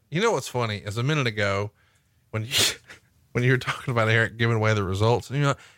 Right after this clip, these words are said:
"And then he was right." I don't know why that tickled me, but I can only think probably because he read it out of the Observer, but I didn't wanna get you fired up. So chat me up. What do you remember about this shoot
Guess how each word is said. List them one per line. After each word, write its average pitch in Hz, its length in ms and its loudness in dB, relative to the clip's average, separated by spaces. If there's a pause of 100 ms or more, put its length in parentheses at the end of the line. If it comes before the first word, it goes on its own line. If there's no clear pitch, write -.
"And 349 120 2
then 440 180 6
he - 100 4
was 302 200 0
right." 370 480 2 (640)
I 127 40 0
don't 135 120 -2
know 135 80 0
why 160 260 4
that 151 160 -4
tickled 147 340 -4
me, 107 300 -4 (560)
but - 160 -6 (220)
I 127 120 0
can 135 140 -4
only 147 240 -2
think 127 320 -2 (260)
probably 247 260 2
because 170 300 0
he 143 80 -2
read 139 220 4
it 131 60 2
out 117 120 2
of 113 80 0
the 110 100 -2
Observer, 104 540 2
but 110 160 0
I 113 80 4
didn't 139 300 0
wanna 135 160 2
get 120 200 -2
you 113 80 -2
fired 104 380 2
up. 95 280 0 (680)
So 147 100 2
chat 214 320 2
me 175 180 4
up. 127 300 0 (100)
What 147 160 0
do 202 60 2
you 202 120 4
remember 165 240 0
about 135 260 2
this 123 160 -4
shoot 113 480 -2